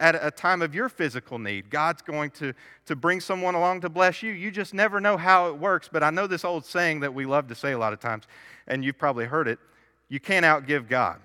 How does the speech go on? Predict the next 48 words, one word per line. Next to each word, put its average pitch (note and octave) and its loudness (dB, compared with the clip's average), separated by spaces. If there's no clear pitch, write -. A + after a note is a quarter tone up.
You're, C3+ -12
you've C#3 -12
heard D#3 -2
that D#3+ 2
before? E3+ -6
"You A#2 -12
can't E3+ 2
outgive D#3 0
God." D#3+ 4
And C3 -2
I D3+ 2
think F#3 -8
that's E3 -2
the E3 -10
reason C#3 -2
we A#2+ -6
say C#3+ -2
that, - -12
is C3 -4
because C#3 -2
we F3+ -2
know F3 4
when C#3+ -2
we F3 0
give F3+ 2
that C3+ -2
somehow, F#3 4
some F3 -4
way, C#3+ 2
God's D#3 4
gonna D3+ 0
bring C#3+ -4
it A#2 -8
back B2 2
around. G#2+ -6
Now, G2+ -4
that's C#3+ 0
not E3+ 0
the D#3 -6
reason D#3+ -4
we D3 -4
give, C#3 2
but B2 -6
this F3 -4
is F3 -10
part D#3 -2
of G#2+ -2
it. - -20